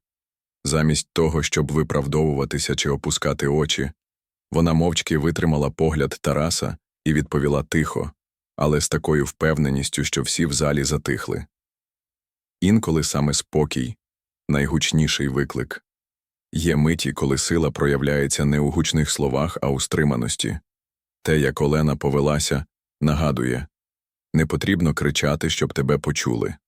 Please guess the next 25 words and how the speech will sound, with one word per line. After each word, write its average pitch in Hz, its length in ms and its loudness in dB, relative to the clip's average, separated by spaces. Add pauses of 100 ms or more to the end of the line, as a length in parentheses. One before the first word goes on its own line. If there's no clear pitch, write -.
(1400)
В 80 60 -2
житті 85 340 0
ми 104 120 4
часто 82 380 -2
стикаємося 73 720 0
з 69 100 -2
людьми, 71 360 2
які 71 280 0
намагаються 73 640 0
зламати 76 460 0
нас 71 240 0
словом 78 460 2
чи - 140 -2
тиском 76 440 0
авторитету. 71 760 -2 (460)
І 80 80 2
саме 104 260 2
в 85 60 -2
такі - 280 0
моменти 95 440 2
важливо 78 400 2
пам'ятати, 78 600 0
що 73 200 0
внутрішня 76 560 0
опора — 80 560 0